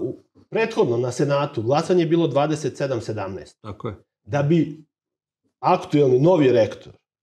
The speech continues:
Speaker 1: uopšte bio izabran, on je morao na tom glasanju da dobije minimum šesnaest. Da nije dobio šesnaest poena, on ne bi ušao u drugi krug uopšte.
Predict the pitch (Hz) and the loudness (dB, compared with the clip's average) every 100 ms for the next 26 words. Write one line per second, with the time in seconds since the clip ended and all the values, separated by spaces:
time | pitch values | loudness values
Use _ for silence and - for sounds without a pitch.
0 | - 160 170 180 160 185 160 139 107 90 | -2 0 2 0 2 4 2 2 -2 -2
1 | 90 110 160 160 185 247 180 139 196 147 | -6 0 2 2 2 2 2 2 0 2
2 | 151 165 190 170 127 127 156 165 131 156 | 0 0 0 0 0 -2 -2 -2 0 2
3 | 202 190 143 - 113 - 87 120 185 277 | 4 2 0 -2 -4 -4 -4 0 0 2
4 | 302 302 254 226 226 214 - 151 139 143 | 0 0 0 0 -2 -2 -4 -4 0 2
5 | 170 190 185 190 190 135 185 147 - 170 | 2 2 0 0 -2 0 -2 -4 -2 0
6 | 117 127 202 - - - - | 2 2 2 0 -2 -14 -16